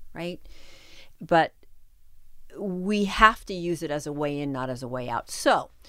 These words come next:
here would be an example. One, it's just unbearable to me to think that I'm participating in someone else's oppression. Uh,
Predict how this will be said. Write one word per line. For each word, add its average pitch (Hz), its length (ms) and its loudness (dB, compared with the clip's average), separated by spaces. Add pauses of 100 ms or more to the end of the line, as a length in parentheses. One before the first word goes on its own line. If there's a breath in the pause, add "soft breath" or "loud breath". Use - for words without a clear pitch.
(480 loud breath)
here 214 120 4
would 208 120 4
be 190 160 -2
an 185 60 -4
example. 160 580 -8
One, 247 300 4
it's 190 180 -2
just 196 200 -8
unbearable 185 560 2
to - 140 -18
me 165 200 -8
to 160 60 -8
think 156 320 -12
that - 120 -10
I'm 143 200 -10
participating 147 600 -12
in 143 40 -12
someone 135 280 -14
else's - 300 -18
oppression. 127 460 -14
Uh, - 560 -16